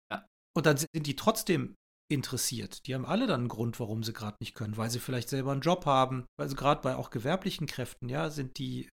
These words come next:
Speaker 2: sind die vielleicht im Einsatz, auf, was weiß ich, auf einer Baustelle oder, oder, oder, oder im Werk an irgendeiner Maschine o-, oder dann können sie halt nicht
Speaker 1: Mhm.
Speaker 2: rangehen. Haben sie im Zweifel keine Lust mehr. Das ist auch alles nachvollziehbar. Das heißt nicht, dass die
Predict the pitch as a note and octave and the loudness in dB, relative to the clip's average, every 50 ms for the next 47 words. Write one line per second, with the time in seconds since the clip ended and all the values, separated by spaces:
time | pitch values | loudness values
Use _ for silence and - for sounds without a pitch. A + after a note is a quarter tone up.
0 | _ _ - - C3+ B2 - C3 - - C#3 B2 C3 B2+ - - D3 D3 - D#3 | _ _ -8 -6 -6 -6 -4 -6 -6 -2 -2 -2 -2 -2 -4 -8 -8 -6 -4 -2
1 | D#3+ D#3+ D#3 C#3+ C#3+ C#3+ C#3+ - - - - - - - - G#2+ - - A2 G2 | -2 0 0 0 0 0 0 -2 -6 -8 -10 -14 -16 -12 -10 -10 -8 -6 -6 -6
2 | - C#3+ - D#3 C#3+ - D3+ C#3+ C3 - C3 D#3 D3+ - - C#3+ C#3 C3+ C#3 C#3+ | -6 -6 -6 -8 -6 -4 -4 -4 -2 -2 -2 -2 -2 -2 -2 -4 -2 -2 0 0
3 | C3+ C3+ C3+ C3+ C3 B2+ B2+ B2+ C3+ C3+ C3+ C3+ C3 C3 C3 - C3+ C3 C3+ C3+ | 0 0 -2 -2 -2 -2 -2 -2 -2 -4 -4 -4 -4 -4 -4 -6 -6 -6 -6 -6
4 | C3+ C3+ C#3+ C#3+ C#3+ C#3 C#3 C3+ C#3 - _ _ _ _ _ _ _ _ - D#3+ | -6 -6 -6 -8 -8 -8 -10 -10 -10 -12 _ _ _ _ _ _ _ _ -4 -2
5 | C#3+ C3+ B2 C#3 C#3 D3+ F3 F3 E3+ - - - - D3 C#3 C3 C#3 D3+ D3 D#3 | -2 0 0 2 2 2 2 0 0 -4 -10 -10 -6 -6 -4 -2 -2 -2 -2 -2
6 | C#3+ C#3+ C#3 C#3 C#3 - - E3+ F3 F3 E3 D#3 D#3 - - E3+ - - - F3 | -2 -2 -2 -2 -2 -2 -2 -2 0 2 2 2 0 0 -2 -6 -6 -2 0 0
7 | F#3+ E3+ D3 C#3 D3 C#3 - - G#3+ A#3+ A3 F3 D3 G2+ A2 A2+ G#2+ - - A2+ | 2 2 2 0 0 -2 0 0 2 2 2 2 2 0 -2 -2 -4 -4 -8 -8
8 | G2 - - - - _ _ _ _ _ _ - D3 C#3+ D3+ F3 G3+ G#3+ A2+ A2+ | -8 -8 -10 -14 -18 _ _ _ _ _ _ 0 2 4 6 6 4 4 2 0
9 | A2 C3 C#3 D#3+ F#3 G#3+ A3 - _ _ _ _ - D3 C#3+ C3+ C#3 B2+ B2+ - | -2 0 0 2 2 2 0 -2 _ _ _ _ -4 -2 -2 0 0 -2 -2 0
10 | - C3+ C3 - C#3 - - B2+ A#2+ A#2+ A#2+ C#3 F3 - - - D3 D3 D3 C#3+ | 0 0 0 0 -4 -4 -4 -4 -4 -2 -2 -2 -4 -4 -4 -4 -2 -2 -2 -2
11 | C#3+ - - E3+ F#3+ F3 - - E3+ F#3+ G#3 - - F3+ G#3+ B3 - - C3+ A2+ | -2 -4 -4 -2 -2 -2 -2 0 0 0 0 0 0 0 -2 -2 -2 -2 -4 -2
12 | - - - A2 A2+ A2 G#2+ A#2+ - - C#3+ C#3 - - - D#3+ - - - C#3+ | -2 -4 -6 -6 -6 -4 -6 -4 -4 -2 -2 -2 -4 -4 -4 -6 -6 -4 -6 -4
13 | C3 - - - B2+ A#2+ A#2 A#2 | -6 -6 -6 -4 -4 -4 -4 -6